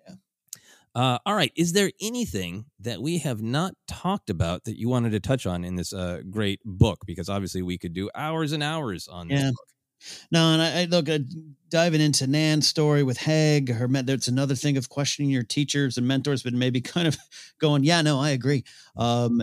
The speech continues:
Speaker 1: and, and we'll see where that goes. Uh, this, this book, um, uh, typical with a good Claudia Gray story, just raises some tough questions, raises some, some great phil-, ph-, philosophical debates about Jedi, and which is what the High Republic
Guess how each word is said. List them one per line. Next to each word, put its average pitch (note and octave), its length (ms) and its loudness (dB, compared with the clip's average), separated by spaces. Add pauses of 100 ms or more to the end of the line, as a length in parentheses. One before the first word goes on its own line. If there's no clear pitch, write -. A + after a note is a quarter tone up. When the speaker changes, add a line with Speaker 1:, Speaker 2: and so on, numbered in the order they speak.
Speaker 1:
and, A#2+ 180 -4
and B2 180 -4
we'll C3+ 120 -6
see D3 180 0
where C3 120 0
that B2 240 -4
goes. B2+ 500 2
Uh, A#2+ 80 -2
this, B2+ 280 0
this C3+ 220 -2
book, C#3 360 -2
um, B2 360 2 (540)
uh, G2 280 -10
typical D3+ 280 -2
with C#3 120 0
a C3+ 60 0
good B2+ 220 -6
Claudia C3 380 0
Gray C3 420 2
story, C#3 400 -2
just G2+ 180 -6
raises B2+ 400 -2
some A#2 120 -2
tough A#2+ 260 -6
questions, A#2 460 -4
raises A2+ 340 -2
some, A#2 320 -2 (340)
some G#2 300 -4
great A#2 200 -4
phil-, - 180 -10
ph-, - 260 -14 (120)
philosophical C3 640 0
debates B2 460 0
about A2 280 -2
Jedi, B2+ 520 2
and A#2+ 100 0
which B2+ 140 -2
is C#3 120 -6
what D#3 80 -6
the C#3+ 80 -6
High D#3 100 2
Republic C3+ 440 0